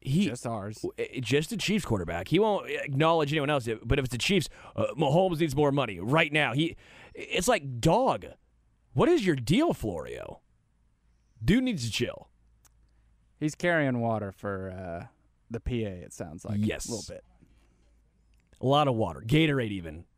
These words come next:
Speaker 2: Mm.
Speaker 1: That's some high-quality H two O.
Speaker 2: Absolutely.
Speaker 1: Uh, we get asked on Facebook right now from Ronnie, "Sterling, is that Kyle Long with you?"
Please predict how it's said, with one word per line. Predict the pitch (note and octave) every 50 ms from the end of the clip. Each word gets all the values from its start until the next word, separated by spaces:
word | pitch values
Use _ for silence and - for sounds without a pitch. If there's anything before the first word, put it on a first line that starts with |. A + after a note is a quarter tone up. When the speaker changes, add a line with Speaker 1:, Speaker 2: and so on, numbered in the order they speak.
| _ _ - _ -
Speaker 2:
Mm. | A#2+ B2 A2+ G2+ - _ -
Speaker 1:
That's | C3+ D3+ -
some | C#3 C3
high-quality | C3 D3+ D3 - - D3 C#3 C#3 C3 C3
H | C3+ B2+ A#2 -
two | - C3+ B2+ B2
O. | C3+ B2 F2 F2+ - _ _ _ _ -
Speaker 2:
Absolutely. | G#2+ G#2+ - - G#2+ A2 A2 F#2 F#2 G2+ - _ _ _ _ - - - - - - - _ -
Speaker 1:
Uh, | C3 C3+ C3+ C3+ C3 C3 B2+ B2+ C3 B2+ A#2
we | D3+ D3
get | D3 D3
asked | B2+ C3+ C#3 C#3 C3+ - C#3+
on | C3+ B2
Facebook | A2 - B2+ C#3 C3 - C3 A2+
right | A#2 B2 B2 A#2
now | B2+ B2 A#2+ B2+ C#3+ - -
from | - B2 B2
Ronnie, | B2 B2+ C3 C#3 C#3 B2+ B2+ - - _ _ _ _ _ _ _ _ _ _
"Sterling, | - - - - E3 E3+ E3 D3 B2+
is | A#2 A2+
that | D3+ - -
Kyle | - - D#3+ D#3+ D#3+ D#3 D3
Long | C3 C3+ C3+ C#3+ D#3+ E3+
with | C#3+ B2 A2 -
you?" | G#2+ F2 D2+ C2 -